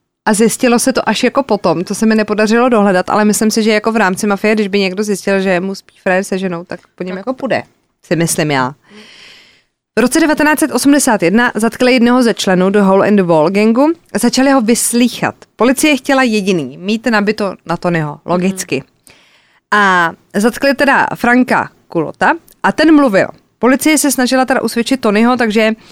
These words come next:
Speaker 1: oni jako ho sledovali a chtěli jako nějak ty aktivity nějakým způsobem monitorovat. V roce devatenáct set osmdesát šest se pak sešla velká rodinná rada a byla zvolená hlava mafie, což měl být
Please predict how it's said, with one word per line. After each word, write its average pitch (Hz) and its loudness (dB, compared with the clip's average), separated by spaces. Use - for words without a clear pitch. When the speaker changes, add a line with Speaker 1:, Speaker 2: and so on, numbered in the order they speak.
Speaker 1:
oni 214 2
jako 208 0
ho 185 0
sledovali 240 2
a 156 0
chtěli 202 0
jako 196 -2
nějak 185 0
ty - -2
aktivity 247 0
nějakým 214 -2
způsobem 190 -8
monitorovat. 262 0
V - -2
roce 254 0
devatenáct 302 2
set 302 -2
osmdesát 277 2
šest 220 -2
se 247 -2
pak 254 -2
sešla 262 0
velká 233 0
rodinná 240 2
rada 165 0
a 180 2
byla 190 2
zvolená 214 2
hlava 208 2
mafie, 175 0
což - -8
měl 190 0
být 180 -4